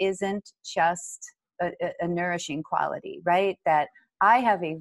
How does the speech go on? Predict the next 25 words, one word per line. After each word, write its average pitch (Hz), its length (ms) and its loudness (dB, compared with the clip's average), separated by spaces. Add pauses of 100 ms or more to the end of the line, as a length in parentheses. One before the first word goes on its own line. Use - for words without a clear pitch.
very 196 500 2
strong 151 640 -4 (180)
strategic 156 600 -8
mind - 300 -6 (100)
and 151 280 -4
philosophical 175 720 -2
mind 147 480 -4 (140)
and 135 420 -4
logic 165 440 2 (380)
mind, 143 560 -2
and 170 160 0
I 151 140 -2
work 214 400 -2 (540)
very 180 360 2
hard 156 320 -2
to 165 100 -8
develop 151 480 -4
those 170 240 -6
skills, 214 500 -4
and 151 140 -4
they 147 140 -2
are 135 140 0
not 175 400 -2
soft 160 340 -4
skills, - 520 -12